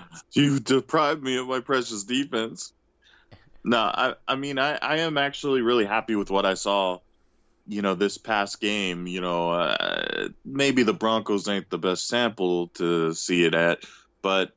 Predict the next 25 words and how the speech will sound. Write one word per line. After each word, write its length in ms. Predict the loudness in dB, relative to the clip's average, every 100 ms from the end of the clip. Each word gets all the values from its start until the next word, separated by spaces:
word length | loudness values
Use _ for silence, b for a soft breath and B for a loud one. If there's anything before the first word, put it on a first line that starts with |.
| -12
you 160 | -8
know, 280 | -6 -4 -6 _ _ _ _ _ _ _ _ _ _ -12
these 420 | 0 4 4 4
are 100 | 2
guys, 680 | 2 2 2 2 -2 -10 -16 _ -16
the 160 | -12 -6
defense 460 | -4 -2 -2 0
I 60 | -2
feel 240 | 2 2
like 300 | 4 0 0
is, 240 | -4 -4 -6
is 220 | -4 -4
really 380 | 0 2 4 2
important 600 | 0 -2 2 2 2 -4
because 480 | -4 0 0 0 -4 b b b _ _ _ _ _ -8
I 100 | 0
would 160 | 0 2
say 140 | -4
the 160 | -4 -6
ma-, 720 | -6 -6 -4 -2 0 0 -2 -4
the 180 | -2
most 340 | 2 2 0 -4
major 500 | -2 2 2 2 0
battles 640 | 0 -2 0 2 2 0
for 480 | -4 0 2 2